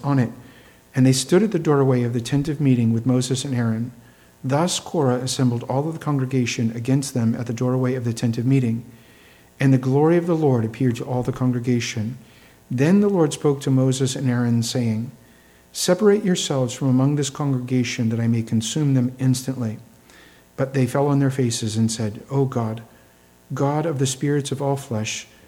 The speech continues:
when one man sins, will you be angry with the entire congregation?" Then the Lord spoke to Moses, saying,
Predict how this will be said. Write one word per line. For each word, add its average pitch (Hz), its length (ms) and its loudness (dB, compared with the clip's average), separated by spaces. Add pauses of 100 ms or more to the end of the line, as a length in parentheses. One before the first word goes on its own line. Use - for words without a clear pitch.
(160)
when 127 240 4
one 147 240 4
man 160 280 2
sins, 120 460 2
will 123 120 2
you 123 120 2
be 123 160 0
angry 135 260 4
with 123 140 4
the 117 80 4
entire 131 380 0
congregation?" 117 840 -2 (1600)
Then 160 220 6
the 208 80 6
Lord 160 220 2
spoke 139 280 -2
to 143 80 0
Moses, 127 360 2
saying, 110 380 -4